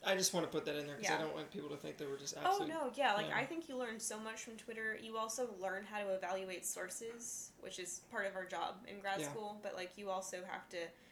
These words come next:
Speaker 2: 'cause you see a lot of shit on Twitter, and so you have to, like, learn how to properly vet the things you see.
Speaker 1: Filtering is an important skill.
Speaker 2: Yeah, for sure. Um, and, yeah, you learn things. Like, you really become, like, a part of the discourse.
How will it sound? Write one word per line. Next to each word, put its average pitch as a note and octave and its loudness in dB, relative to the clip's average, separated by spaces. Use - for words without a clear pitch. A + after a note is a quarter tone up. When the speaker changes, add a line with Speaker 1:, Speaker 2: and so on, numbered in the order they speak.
Speaker 2:
'cause F4 0
you F#4+ 8
see F#4+ 2
a E4 8
lot G#3 -4
of G3 -4
shit - -2
on E3+ -2
Twitter, - -8
and F3+ -10
so F#3 -2
you F3+ -4
have F#3 -8
to, F#3+ -4
like, F3 -2
learn F3+ -4
how F3 -4
to E3 -6
properly E3 -8
vet D#3+ -4
the - -18
things E3 -12
you - -16
see. - -8
Speaker 1:
Filtering G3 4
is E3+ -4
an D#3 -4
important C#3+ -6
skill. C#3 -4
Speaker 2:
Yeah, G#3 0
for F#3+ -4
sure. - -4
Um, F3 -2
and, F4 4
yeah, F#4+ 4
you C4 0
learn C4 0
things. E3 -2
Like, F#3 -4
you G#3 -8
really G3 -6
become, F#3+ -6
like, F#3+ -4
a F#3+ -2
part F#3+ 0
of F#3+ -8
the E3+ -6
discourse. - -8